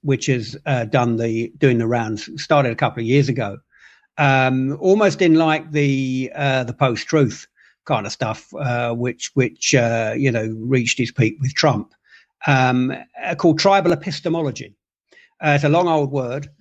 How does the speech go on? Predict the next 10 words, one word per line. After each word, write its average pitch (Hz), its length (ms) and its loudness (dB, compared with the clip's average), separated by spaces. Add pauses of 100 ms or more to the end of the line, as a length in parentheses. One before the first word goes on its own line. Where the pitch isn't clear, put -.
(260)
Uh, 147 100 2
tribal 220 320 4
epistemology 190 720 -2
is 113 80 -8
basically, 170 960 -2
well, 160 640 0 (100)
um, 160 540 -2 (880)
nothing's 208 600 2
true 180 420 2
anymore, 143 840 2